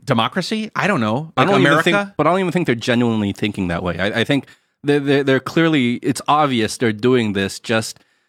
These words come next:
Speaker 2: to target a specific demographic on YouTube that they know
Speaker 1: Oh,
Speaker 2: wants
Speaker 1: yeah.
Speaker 2: to hear this.
Speaker 1: Salivates for
Speaker 2: Yeah.
Speaker 1: it.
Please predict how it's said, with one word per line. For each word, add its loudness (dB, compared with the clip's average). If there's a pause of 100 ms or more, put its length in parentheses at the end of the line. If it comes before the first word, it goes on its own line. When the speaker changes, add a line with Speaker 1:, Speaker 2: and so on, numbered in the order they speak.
(180)
Speaker 2:
to 0
target 0
a -2
specific -4
demographic -2
on -2
YouTube 0
that -4
they 0
know 0
Speaker 1:
Oh, 0
Speaker 2:
wants 0
Speaker 1:
yeah. 0
Speaker 2:
to -4
hear 0
this. -6
Speaker 1:
Salivates 0
for -8
Speaker 2:
Yeah. 0
Speaker 1:
it. -16